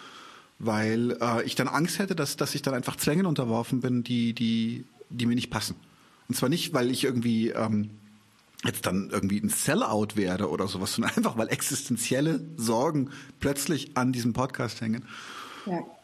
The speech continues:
Speaker 1: Und, ähm, das darf nicht passieren für mich. Äh, tatsächlich, also es muss, es muss ein sehr ambitioniertes Hobby für mich bleiben.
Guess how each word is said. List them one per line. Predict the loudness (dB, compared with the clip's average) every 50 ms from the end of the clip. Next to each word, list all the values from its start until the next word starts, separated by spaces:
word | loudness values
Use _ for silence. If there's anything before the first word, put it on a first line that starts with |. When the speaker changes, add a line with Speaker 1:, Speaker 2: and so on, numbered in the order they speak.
| -20 _ _ _ _ -2
Speaker 1:
Und, | 0 2 2 4 4 4 2 2 0 -2 -2 0
ähm, | 2 2 4 2 2 0 -2 -2 -2
das | -2 -2 0
darf | 0 0 0 0 0
nicht | -2 -2 -2 -4
passieren | -4 -6 -2 0 0 0 0
für | 0 0 0
mich. | 0 0 -2 -4 -10 -14 -14 -4
Äh, | 0 0 2 2 0
tatsächlich, | -2 -2 -2 0 0 0 0
also | 0 0 0
es | 0 0 2
muss, | 2 2 2 0 -2 -4 -4 -4
es | -4 -2 0
muss | 2 2 2 0 0
ein | -2 0
sehr | 0 0 0
ambitioniertes | 0 0 0 0 0 0 0 0 0 0 -2 -4 -4 -2
Hobby | -2 0 0 0 -2
für | 0 0
mich | 0 0 -2 -4
bleiben. | -6 -6 -6 -6 -8 -10